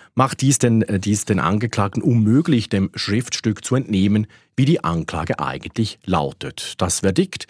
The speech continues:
die Anklageschrift genügt der Strafprozessordnung nicht. Und das Obergericht sieht noch weitere Mängel. So sei einem französischsprachigen Angeklagten die Anklage vor der Hauptverhandlung nicht übersetzt worden, obwohl er dies mehrfach gefordert habe.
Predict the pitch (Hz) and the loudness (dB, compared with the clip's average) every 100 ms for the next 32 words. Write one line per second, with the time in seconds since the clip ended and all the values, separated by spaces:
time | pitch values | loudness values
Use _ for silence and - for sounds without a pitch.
0 | _ _ _ 170 139 143 123 127 127 - | _ _ _ 2 2 0 0 2 0 -2
1 | - 165 101 - 127 - 69 76 - 82 | 0 2 2 2 -2 0 -4 -4 -8 -6
2 | 87 85 69 69 90 127 135 90 - - | -6 -4 -4 -4 -2 -2 0 -2 -2 -14
3 | - _ - - - - 123 135 175 190 | -18 _ -10 -10 -8 0 2 4 4 4
4 | 147 120 135 123 110 98 90 170 - 175 | 2 2 0 2 0 2 2 0 0 2
5 | 165 165 135 123 107 107 95 92 87 95 | 2 2 2 0 0 0 0 0 -2 -4
6 | 90 98 110 131 - 107 90 90 90 90 | -2 -2 -2 -2 -2 -2 -2 -4 -6 -6
7 | - 78 113 - 113 110 - 101 123 95 | -4 -4 -4 -2 -2 -2 -6 -6 0 0
8 | 101 - 95 98 104 - - _ 139 151 | 0 0 0 0 -2 -4 -20 _ 0 0
9 | 131 82 82 - 82 85 120 117 87 - | 0 -2 -2 -2 -2 0 0 0 0 0
10 | 131 135 151 - - 139 143 139 _ _ | 2 2 0 0 0 2 0 -4 _ _
11 | 151 156 165 160 156 101 85 62 - 62 | 0 2 2 0 -2 0 0 -4 -8 -12
12 | - - - 71 - - 55 52 | -4 -4 -2 -6 -8 -10 -12 -14